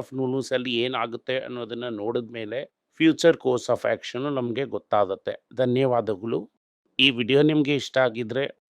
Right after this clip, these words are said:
ವಿಡಿಯೋನ ಲೈಕ್ ಮಾಡಿ, ನಮ್ಮ ಚಾನೆಲ್ನ ಸಬ್ಸ್ಕ್ರೈಬ್ ಮಾಡಿ, ಬೆಲ್ ನೋಟಿಫಿಕೇಷನ್ ತಟ್ಟಿ. ಈ ವಿಡಿಯೋನ ಸಾಧ್ಯ ಆದ್ರೆ ನಿಮ್ಮ ಫ್ಯಾಮಿಲಿ ಫ್ರೆಂಡ್ಸ್‌ಗೆ ಶೇರ್ ಮಾಡಿ,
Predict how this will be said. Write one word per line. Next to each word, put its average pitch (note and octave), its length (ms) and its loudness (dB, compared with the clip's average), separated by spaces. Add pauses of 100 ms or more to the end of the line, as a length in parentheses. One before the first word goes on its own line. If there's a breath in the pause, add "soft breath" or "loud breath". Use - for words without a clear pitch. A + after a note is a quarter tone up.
(420)
ವಿಡಿಯೋನ C3 440 -4
ಲೈಕ್ B2 340 -4
ಮಾಡಿ, C3+ 400 -4 (100)
ನಮ್ಮ A#2+ 240 -6
ಚಾನೆಲ್ನ C3 480 -4
ಸಬ್ಸ್ಕ್ರೈಬ್ A#2+ 560 -6
ಮಾಡಿ, A#2+ 320 -4 (680)
ಬೆಲ್ C3 180 2
ನೋಟಿಫಿಕೇಷನ್ A#2 840 -4
ತಟ್ಟಿ. - 380 -12 (760)
ಈ C3+ 40 -4
ವಿಡಿಯೋನ C#3+ 420 2
ಸಾಧ್ಯ B2 420 -2
ಆದ್ರೆ B2+ 360 -2
ನಿಮ್ಮ A#2 300 -4
ಫ್ಯಾಮಿಲಿ C3 520 -4
ಫ್ರೆಂಡ್ಸ್‌ಗೆ A#2+ 540 -6
ಶೇರ್ A#2 340 -2
ಮಾಡಿ, A#2 440 -6